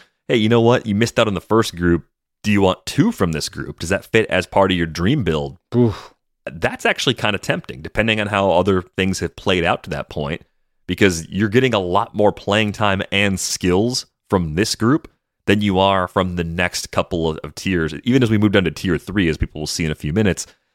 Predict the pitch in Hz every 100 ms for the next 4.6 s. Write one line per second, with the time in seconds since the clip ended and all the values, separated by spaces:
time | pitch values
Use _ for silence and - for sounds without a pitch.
0 | _ 90 107 120 110 110 101 - 92 92
1 | 87 - 92 - 90 80 - 80 76 _
2 | _ - 76 76 - 76 76 73 - 117
3 | 104 98 87 78 - 85 78 76 71 69
4 | 110 110 98 95 90 85